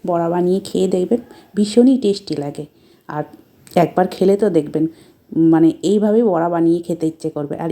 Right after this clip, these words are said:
এটা যে মেথি শাক দিয়ে একটু তেতে তেতো লাগে, সেটা একটুও বুঝতে পারা যাবে না, এতটাই সুন্দর হয় খেতে। আর এটা খুব সহজভাবেই বানিয়ে আপনাদের দেখাচ্ছি, আপনারা পুরো ভিডিওটা দেখুন, আশা করি খুবই ভালো লাগবে। তাহলে চলুন, কি করে এটা বানিয়েছি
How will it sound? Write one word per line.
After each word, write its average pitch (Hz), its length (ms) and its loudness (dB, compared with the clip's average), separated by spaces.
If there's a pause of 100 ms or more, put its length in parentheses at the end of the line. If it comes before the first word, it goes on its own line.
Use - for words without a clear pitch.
এটা 165 240 -2
যে 214 140 2
মেথি 202 300 0
শাক 202 280 -4 (120)
দিয়ে 196 200 0 (280)
একটু 196 260 -6
তেতে 185 240 4
তেতো 202 320 2 (140)
লাগে, 165 380 0
সেটা 214 320 0
একটুও 220 400 -2
বুঝতে 202 300 -2
পারা 151 220 -2
যাবে 160 260 -2
না, 226 120 0 (440)
এতটাই 175 380 -2
সুন্দর 165 360 2
হয় 151 200 -4
খেতে। 156 260 -4 (1080)
আর 214 80 -2
এটা 196 220 0
খুব 240 180 -2
সহজভাবেই 190 640 0
বানিয়ে 190 340 0
আপনাদের 170 380 -4
দেখাচ্ছি, 165 500 -6
আপনারা 175 400 0
পুরো 233 240 4
ভিডিওটা 220 420 -2
দেখুন, 233 300 -4 (100)
আশা 202 200 -8
করি 170 200 -4
খুবই 208 280 0
ভালো 165 220 2
লাগবে। 151 280 -2
তাহলে 185 360 -2
চলুন, 214 360 0
কি - 120 -6
করে 180 240 -2
এটা 180 180 -2
বানিয়েছি 196 460 -2